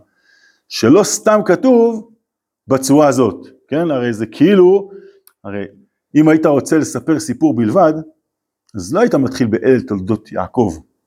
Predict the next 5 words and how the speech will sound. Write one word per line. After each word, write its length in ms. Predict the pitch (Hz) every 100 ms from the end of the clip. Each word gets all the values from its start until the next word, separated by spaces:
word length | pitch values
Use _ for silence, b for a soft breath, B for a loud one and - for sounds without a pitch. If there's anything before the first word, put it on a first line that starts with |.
| _ _ _ _ _ _ _ _ _ _ _ 135
אה? 160 | 170 180
נכון? 420 | 180 156 180 175 - -
איך 100 | 131
היינו 160 | 131
מתחילים? 520 | 117 - 113 117 131